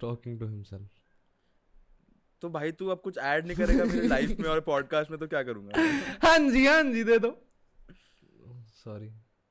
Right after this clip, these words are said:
Speaker 2: भाई तेरे कुछ
Speaker 1: अबे
Speaker 2: थॉट्स
Speaker 1: मतलब
Speaker 2: है तो
Speaker 1: भाई
Speaker 2: बता
Speaker 1: देख।
Speaker 2: भाई। <laughs>
Speaker 1: भाई मेरे
Speaker 2: पूछ-,
Speaker 1: थॉट्स तो
Speaker 2: पूछना पड़
Speaker 1: सारे
Speaker 2: रहा है भाई। ये है पॉडकास्ट
Speaker 1: अरे
Speaker 2: हमारा।
Speaker 1: बता रहा हूँ ना, अरे बता रहा हूँ यार, थम जा। मैं क्या भाई, मतलब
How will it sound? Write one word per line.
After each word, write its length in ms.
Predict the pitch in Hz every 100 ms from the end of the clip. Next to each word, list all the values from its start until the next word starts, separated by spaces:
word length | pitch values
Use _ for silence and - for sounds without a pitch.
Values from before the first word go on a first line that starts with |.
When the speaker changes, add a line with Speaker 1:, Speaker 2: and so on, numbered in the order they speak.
| _
Speaker 2:
भाई 120 | 117 113
तेरे 160 | 120
कुछ 120 | 127
Speaker 1:
अबे 120 | 139 190
Speaker 2:
थॉट्स 240 | 117 214
Speaker 1:
मतलब 240 | 226 190
Speaker 2:
है 160 | 196 233
तो 0 |
Speaker 1:
भाई 0 |
Speaker 2:
बता 80 | 214
Speaker 1:
देख। 160 | 170
Speaker 2:
भाई। 1600 | 101 101 117 - - - - - _ _ _ - 165 202 196 208 - - _ 117
<laughs> 20 |
Speaker 1:
भाई 160 | 120 135
मेरे 300 | 147 147 156
Speaker 2:
पूछ-, 160 | 127
Speaker 1:
थॉट्स 300 | 127 131 135
तो 140 | 147 147
Speaker 2:
पूछना 280 | 147 151
पड़ 100 | 135
Speaker 1:
सारे 100 | 123
Speaker 2:
रहा 120 | 110 107
है 80 |
भाई। 280 | 104 101 104 - _ _ _ _ _
ये 260 | 107 123 131
है 80 | 110
पॉडकास्ट 480 | 110 104 - 107 113
Speaker 1:
अरे 140 | 131
Speaker 2:
हमारा। 140 | 139
Speaker 1:
बता 380 | 127 123 127 135
रहा 100 | 139
हूँ 120 | 131
ना, 380 | 123 147 139 110
अरे 160 | - 170
बता 460 | 156 139 143 160 185
रहा 100 | 190
हूँ 80 |
यार, 360 | 175 147 160 185 180
थम 160 | 165
जा। 420 | 160 117 117 117 _ _ _ _ _ _ _ -
मैं 140 | 143
क्या 160 | 147 160 -
भाई, 220 | 180 226
मतलब 500 | 240 226 233 226 -